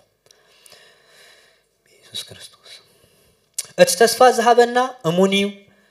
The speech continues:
እቲ እምንቶ ተስፋና ብዘይምንቕናቕ ነጽንዓ እያ። ንፍቕርን ንሰናይ ግብርን ንምንቕሓን ኣብ ናሓድሕድና ነስተብህል። እዚ ኸዓ እታ መዓልቲ ትቐርብ ከም ዘላ ኣጸቢቕኩም ትርእዩ ኣለኹም እሞ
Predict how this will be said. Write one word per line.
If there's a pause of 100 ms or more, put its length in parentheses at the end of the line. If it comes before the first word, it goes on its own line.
(140)
እቲ
እምንቶ
ተስፋና (180)
ብዘይምንቕናቕ
ነጽንዓ
እያ። (680)
ንፍቕርን (180)
ንሰናይ
ግብርን
ንምንቕሓን
ኣብ
ናሓድሕድና
ነስተብህል። (580)
እዚ
ኸዓ
እታ
መዓልቲ
ትቐርብ
ከም
ዘላ (280)
ኣጸቢቕኩም
ትርእዩ
ኣለኹም
እሞ